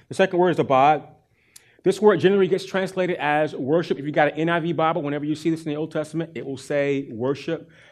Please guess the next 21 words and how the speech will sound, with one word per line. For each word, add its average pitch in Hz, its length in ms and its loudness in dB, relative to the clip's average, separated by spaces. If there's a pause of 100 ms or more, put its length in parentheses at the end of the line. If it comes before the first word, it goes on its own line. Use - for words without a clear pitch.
But 156 240 2
the 147 180 -6
E 190 140 2
S 196 140 -2
V, 175 460 -4 (100)
uh, 127 100 -4
that 120 160 -4
you're 139 160 -4
reading 151 300 -2
out 143 180 0
of 139 80 -6
your 135 140 0
pew 175 280 -6
Bible 143 520 -2 (200)
gets 143 240 -4
it 139 80 -2
right. 135 300 0
It 127 80 -4
means 139 240 -4
to 123 140 -4
worship, 147 720 -2